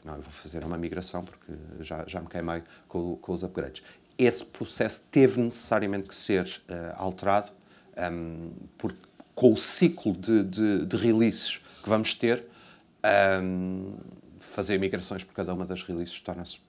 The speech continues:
absolutamente impraticável. Portanto, a própria atualização da plataforma tem que corresponder,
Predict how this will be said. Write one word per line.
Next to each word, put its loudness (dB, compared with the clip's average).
absolutamente -6
impraticável. -8
Portanto, -8
a -2
própria 4
atualização 0
da -2
plataforma -6
tem -8
que -14
corresponder, -8